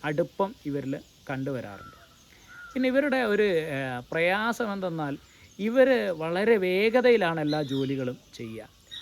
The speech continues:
അതുകൊണ്ട് തന്നെ ഇവരുടെ കൂടെ നിൽക്കുന്ന ആളുകൾ അതേ വേഗതയിൽ എത്താത്തൊരവസ്ഥ വരുമ്പോൾ ഇവർക്ക് പെട്ടെന്ന് കോപം വരും. അതായത് എന്തുകൊണ്ട് അയാൾക്ക് ഇങ്ങനെ തൻ്റെ കൂടെ ഇങ്ങനെ ചെയ്യാൻ പറ്റുന്നില്ല? അത് ഇവരെ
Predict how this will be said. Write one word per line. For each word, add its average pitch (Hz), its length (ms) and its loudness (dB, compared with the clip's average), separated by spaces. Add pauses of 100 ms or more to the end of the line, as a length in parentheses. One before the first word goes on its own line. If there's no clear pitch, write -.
(160)
അതുകൊണ്ട് 254 480 4
തന്നെ 214 140 -2
ഇവരുടെ 208 300 0
കൂടെ 233 480 2
നിൽക്കുന്ന 240 380 0
ആളുകൾ 170 480 0 (120)
അതേ 180 340 4
വേഗതയിൽ 220 600 2
എത്താത്തൊരവസ്ഥ 165 720 -2
വരുമ്പോൾ 123 340 -6 (140)
ഇവർക്ക് 147 300 -6
പെട്ടെന്ന് 170 520 -4
കോപം 123 340 -8
വരും. - 320 -18 (480)
അതായത് 196 300 2
എന്തുകൊണ്ട് 220 440 2
അയാൾക്ക് 196 520 4
ഇങ്ങനെ 180 480 -4 (100)
തൻ്റെ 156 220 0
കൂടെ 160 280 0
ഇങ്ങനെ 160 220 -2
ചെയ്യാൻ 147 400 -2
പറ്റുന്നില്ല? 131 600 -6 (260)
അത് 156 140 -2
ഇവരെ 185 400 -2